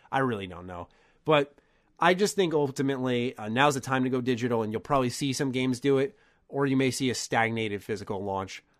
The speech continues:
Um, it depends how much the company feels confident in their digital release, and, and time will tell on that. Brown Ninja writes in, "Hi, Maddie. I hope the virus doesn't kill you." Jeez.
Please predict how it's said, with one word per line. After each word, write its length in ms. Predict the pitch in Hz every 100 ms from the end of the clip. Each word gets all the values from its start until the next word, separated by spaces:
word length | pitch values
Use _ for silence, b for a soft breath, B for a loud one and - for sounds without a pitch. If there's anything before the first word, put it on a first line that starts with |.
| _ -
Um, 220 | 95 98
it 60 | 107
depends 280 | 147 185
how 80 | 202
much 180 | 202 180
the 80 | 151
company 340 | 156 160 147
feels 260 | 123 143 123
confident 520 | - 135 147 127 113
in 80 | 110
their 100 | 107
digital 400 | 104 117 113 110
release, 500 | 110 117 139 98 - _
and, 320 | 104 92 95 -
and 400 | 98 95 92 95 _ _ _ _ _ _
time 180 | - 147
will 100 | 170
tell 200 | 160 151
on 140 | 123 95
that. 160 | 87 - _ _ _ _ _ _ _ _ _ - b
Brown 240 | - 196 226
Ninja 240 | 226 185
writes 240 | 185 185 185
in, 120 | 160
"Hi, 220 | 156 214
Maddie. 360 | 220 208 208 185
I 40 |
hope 140 | 190
the 80 | 196
virus 340 | 143 156 190 170
doesn't 240 | 185 165
kill 180 | - 185
you." 100 | 123
Jeez. 400 | 90 143 104 -